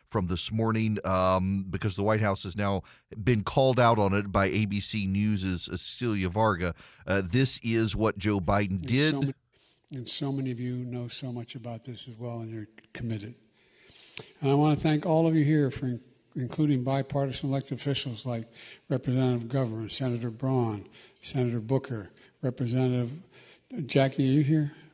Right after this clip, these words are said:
Speaker 2: Where's Jackie? I, I didn't think she was, she was gonna be here.
Speaker 1: Jackie Walorski is dead. She died in August in a tragic car wreck with two of her, uh, staffers.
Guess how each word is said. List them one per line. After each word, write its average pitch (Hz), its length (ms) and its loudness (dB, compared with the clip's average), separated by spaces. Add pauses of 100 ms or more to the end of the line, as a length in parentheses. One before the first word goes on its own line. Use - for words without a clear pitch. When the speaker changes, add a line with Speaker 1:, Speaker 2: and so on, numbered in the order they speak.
Speaker 2:
Where's 143 200 -2
Jackie? 113 440 -6 (420)
I, 135 80 -4
I 135 40 -4
didn't 120 300 -4
think 123 180 -2
she - 140 -4
was, 117 360 -4
she - 220 -4
was 120 260 0
gonna 113 200 -6
be 110 120 -6
here. 107 300 -8 (960)
Speaker 1:
Jackie 151 340 4
Walorski 143 800 2
is 110 300 2
dead. 92 340 4
She - 260 0
died 113 340 4
in 104 200 2
August 101 460 0
in 98 100 0
a 95 100 2
tragic 104 520 0
car 110 340 4
wreck 92 340 -2
with 92 220 -2 (400)
two 120 380 2
of 104 220 2
her, 95 520 0 (320)
uh, 90 220 2
staffers. - 760 -2